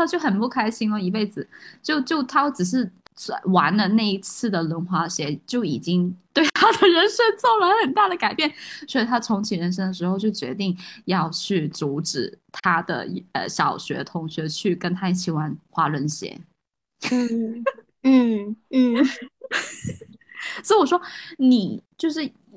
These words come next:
Speaker 1: 回想起来，你为什么当初喜欢看书，然后有什么重要的原因会促使你看书或是不看书？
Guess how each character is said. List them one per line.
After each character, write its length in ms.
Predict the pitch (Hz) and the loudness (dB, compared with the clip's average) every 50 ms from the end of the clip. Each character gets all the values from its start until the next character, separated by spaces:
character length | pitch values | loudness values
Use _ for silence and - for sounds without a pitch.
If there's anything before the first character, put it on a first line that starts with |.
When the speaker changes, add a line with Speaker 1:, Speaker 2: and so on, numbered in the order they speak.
| 190 180 - 214 - | -14 -12 -10 -2 0
Speaker 1:
回 120 | 226 208 | 2 2
想 200 | 220 254 214 196 | 2 2 0 0
起 100 | 185 - | 0 -2
来， 100 | 180 185 | -2 -2
你 260 | 196 196 180 180 - - | -2 -2 -4 -6 -6 -4
为 160 | - 254 277 269 | -2 -2 -2 0
什 80 | 240 202 | 0 0
么 100 | 170 175 | 0 0
当 180 | 190 190 196 | -2 -2 -2
初 200 | 214 - 208 196 | -4 -4 -4 -4
喜 140 | 208 - 165 | -4 -6 -6
欢 160 | 147 151 151 170 | -6 -6 -6 -4
看 240 | - 214 180 180 180 | -2 0 0 0 0
书， 420 | 180 - - - 165 160 165 170 | -2 -4 -4 -4 -2 -2 -4 -6
然 140 | - 165 175 | -6 -8 -6
后 320 | 180 - 233 220 208 180 | -4 -2 0 0 0 0
有 120 | 175 180 214 | 0 0 0
什 100 | 214 214 | 2 2
么 100 | 165 156 | 0 0
重 140 | - - 226 | 0 0 0
要 160 | 220 214 196 | 0 0 0
的 60 | 180 | -2
原 280 | 170 165 156 151 165 185 | -2 -4 -2 -2 0 0
因 220 | 202 202 208 214 220 | -2 -2 -2 -2 -2
会 240 | 269 254 226 190 180 | -2 -2 -4 -4 -6
促 200 | - - 262 240 | -4 -2 -2 -2
使 120 | 226 - | 0 -2
你 120 | 175 160 | -2 -4
看 240 | 165 - 214 196 196 | -4 -4 -4 -4 -4
书 160 | 190 - 208 | -4 -4 -4
或 80 | 202 202 | -2 -2
是 80 | 196 220 | -2 -4
不 220 | 214 - 151 143 | -4 -4 -6 -6
看 260 | - - 240 208 160 156 | -4 -4 -4 -4 -4 -4
书？ 360 | - - - - - 160 | -6 -8 -8 -8 -12 -16